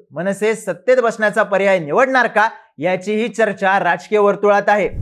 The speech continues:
विधानसभा निवडणुकीला दीड ते दोन महिन्याचा कालावधी बाकी असताना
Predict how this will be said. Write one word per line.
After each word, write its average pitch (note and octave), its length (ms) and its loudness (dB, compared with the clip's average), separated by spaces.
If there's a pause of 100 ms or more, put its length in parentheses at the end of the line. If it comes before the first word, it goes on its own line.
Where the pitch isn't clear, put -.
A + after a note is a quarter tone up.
(160)
विधानसभा C4 520 2
निवडणुकीला A3+ 680 0
दीड F3 280 -6
ते G#3+ 80 0
दोन F#3 280 0
महिन्याचा F#3+ 440 0
कालावधी F3 500 0
बाकी D3 320 -2
असताना G#3+ 440 0